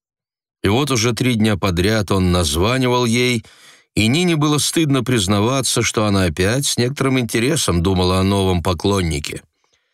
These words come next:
От телефонных звонков он перешел к визитам. Она задумала было его остановить и шутливо, но с твердостью сказала: «Оставьте ваши попытки.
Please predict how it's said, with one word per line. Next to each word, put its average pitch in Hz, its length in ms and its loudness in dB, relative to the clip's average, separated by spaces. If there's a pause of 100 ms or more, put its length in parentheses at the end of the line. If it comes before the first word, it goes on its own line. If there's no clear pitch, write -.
(440)
От 92 220 -4
телефонных 123 680 0
звонков 101 680 0
он 139 160 0
перешел 127 540 0
к - 80 -8
визитам. 101 760 -2 (680)
Она 92 280 2
задумала 95 560 0
было 95 220 0
его 95 240 0
остановить 95 800 -2 (360)
и 98 100 0
шутливо, 147 600 0
но 120 140 0
с - 100 -4
твердостью 117 720 0
сказала: 92 800 0 (500)
«Оставьте 92 800 -2
ваши 107 380 0
попытки. - 800 -4